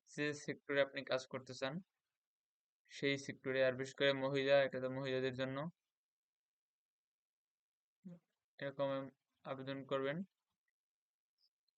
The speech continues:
মহিলা কল সেন্টার, এটা হচ্ছে আপনি ফোনে ফোন দিলে কেউ যে আপনাকে,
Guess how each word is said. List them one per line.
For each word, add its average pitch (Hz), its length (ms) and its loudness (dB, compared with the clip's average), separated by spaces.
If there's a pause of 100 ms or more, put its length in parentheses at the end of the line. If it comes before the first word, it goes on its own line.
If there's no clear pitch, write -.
(100)
মহিলা 151 260 4
কল 143 240 8
সেন্টার, 143 380 6
এটা 139 200 6
হচ্ছে 135 220 0
আপনি 143 260 -2 (460)
ফোনে 147 260 4
ফোন 143 340 -2
দিলে 139 200 4
কেউ 139 200 2
যে 135 140 4
আপনাকে, 135 520 0